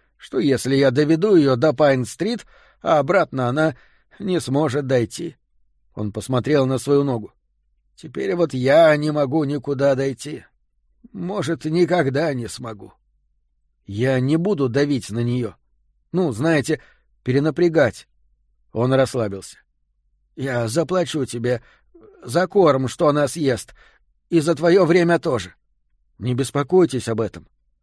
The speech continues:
Какое-то время она ещё протянет, когда я вернусь домой, если вернусь». «Непременно, мистер Боудич. Если ты собираешься кормить её, лучше зови меня Говардом».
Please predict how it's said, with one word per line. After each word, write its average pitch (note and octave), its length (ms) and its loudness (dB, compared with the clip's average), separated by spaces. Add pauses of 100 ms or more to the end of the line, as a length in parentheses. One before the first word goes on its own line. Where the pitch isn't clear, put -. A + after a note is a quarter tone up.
(460)
Какое-то G3+ 560 -2
время D#3 400 -2
она C3+ 140 -4
ещё C3+ 340 -6
протянет, B2+ 720 -4
когда B2 280 0
я B2+ 140 0
вернусь B2 440 -2
домой, A#2+ 500 -2 (720)
если C#3 500 -6
вернусь». G2+ 720 -12 (540)
«Непременно, C#3+ 840 2
мистер G3 400 0
Боудич. E3+ 540 2 (680)
Если F#3 440 -4
ты F3 240 0
собираешься E3 960 0 (640)
кормить E3+ 540 -4
её, B2+ 340 0 (460)
лучше A3 760 -4
зови C3 340 -2
меня A#2+ 300 -2
Говардом». F#2 640 -8